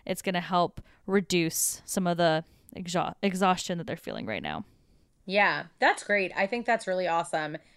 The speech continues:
Speaker 2: Um, and I guess, you know, asking for feedback, asking for ways to improve upon processes, asking if there's, you know, something that,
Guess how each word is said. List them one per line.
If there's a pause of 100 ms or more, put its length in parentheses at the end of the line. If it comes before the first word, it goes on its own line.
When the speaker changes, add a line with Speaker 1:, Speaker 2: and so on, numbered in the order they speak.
(140)
Speaker 2:
Um,
and
I
guess,
you
know,
asking
for
feedback,
asking
for
ways
to
improve (320)
upon
processes,
asking
if
there's,
you
know,
something
that,